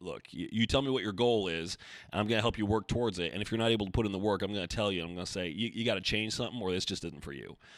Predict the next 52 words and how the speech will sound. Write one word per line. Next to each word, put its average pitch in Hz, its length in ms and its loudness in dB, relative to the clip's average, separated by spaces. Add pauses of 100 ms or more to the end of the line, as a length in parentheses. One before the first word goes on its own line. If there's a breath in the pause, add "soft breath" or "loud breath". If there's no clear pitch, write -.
(340 loud breath)
Um, 101 320 2
but 117 140 8
I'll 170 120 6
work 185 180 4
with 135 100 4
anybody. 120 380 4 (160)
I 123 120 6
don't 135 260 2
care 98 640 2 (480 soft breath)
about 98 500 4
their 98 160 2
potential - 540 -2
necessarily, 71 540 -6
but 92 120 -2
I'm 107 60 2
always 143 200 2
gonna 123 120 4
be 110 160 2
honest 113 360 0
with 90 100 0
somebody 90 260 -2
about 80 220 0
what 95 120 0
it 95 100 -4
is. 85 360 -4 (1000 soft breath)
If 117 120 -2
I 123 80 4
think 127 120 0
somebody 135 260 0
has 117 140 2
great 95 320 2
potential, 107 540 0 (320 loud breath)
I - 80 2
will 101 100 6
let 101 140 6
'em 98 100 2
know. 90 280 2
And 80 100 0
I've 90 100 0
talked 107 200 0
about 101 160 0
this - 140 -2
before. 113 380 4
If 90 80 0
somebody 123 280 4
says 110 180 2
that 104 100 -2
they 113 60 6
wanna 110 220 4
be 110 120 2
Mister 107 280 2
Olympia, 98 520 2